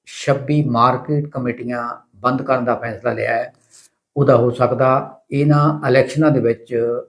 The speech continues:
ਆਮ ਆਦਮੀ ਪਾਰਟੀ ਦਾ ਭਾਰੀ ਨੁਕਸਾਨ ਹੋ ਸਕਦਾ ਹੈ। ਤੇ ਦੋਸਤੋ, ਇਹਨਾਂ ਖਬਰਾਂ ਦਾ ਪ੍ਰੋਗਰਾਮ ਤੁਹਾਨੂੰ ਕਿਹੋ ਜਿਹਾ ਲੱਗਦਾ,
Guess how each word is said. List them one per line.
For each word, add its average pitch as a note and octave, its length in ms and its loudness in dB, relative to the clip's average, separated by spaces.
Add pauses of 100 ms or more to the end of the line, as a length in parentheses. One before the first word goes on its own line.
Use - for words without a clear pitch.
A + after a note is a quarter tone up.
(220)
ਆਮ D3+ 360 2
ਆਦਮੀ B2 360 -4
ਪਾਰਟੀ A2+ 360 -4
ਦਾ A#2 100 -4
ਭਾਰੀ A2+ 240 -4 (240)
ਨੁਕਸਾਨ A#2 360 -6
ਹੋ G2+ 80 -8
ਸਕਦਾ - 320 -14
ਹੈ। E2+ 80 -14 (880)
ਤੇ A2+ 80 -12
ਦੋਸਤੋ, D3+ 640 4 (100)
ਇਹਨਾਂ C#3 160 0
ਖਬਰਾਂ B2+ 320 0
ਦਾ C3 80 2
ਪ੍ਰੋਗਰਾਮ B2 380 -4
ਤੁਹਾਨੂੰ A#2+ 200 -10
ਕਿਹੋ B2+ 260 -2
ਜਿਹਾ C3 160 -4
ਲੱਗਦਾ, A#2+ 520 -8